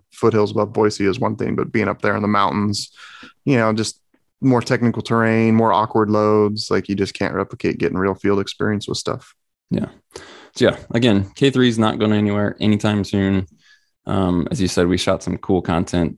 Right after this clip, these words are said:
Speaker 2: uh, for that, that will be coming out here.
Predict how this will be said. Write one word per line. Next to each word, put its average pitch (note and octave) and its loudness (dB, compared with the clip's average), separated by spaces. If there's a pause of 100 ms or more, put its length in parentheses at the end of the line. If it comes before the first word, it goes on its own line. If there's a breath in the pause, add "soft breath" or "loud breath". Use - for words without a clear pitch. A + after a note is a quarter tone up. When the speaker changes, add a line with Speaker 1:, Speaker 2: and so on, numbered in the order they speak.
(140)
Speaker 2:
uh, - -2
for - -4
that, D#2+ -2
that D#2+ 0
will E2+ -2
be E2 0 (640 soft breath)
coming G#2+ 2
out G2 2
here. A2 2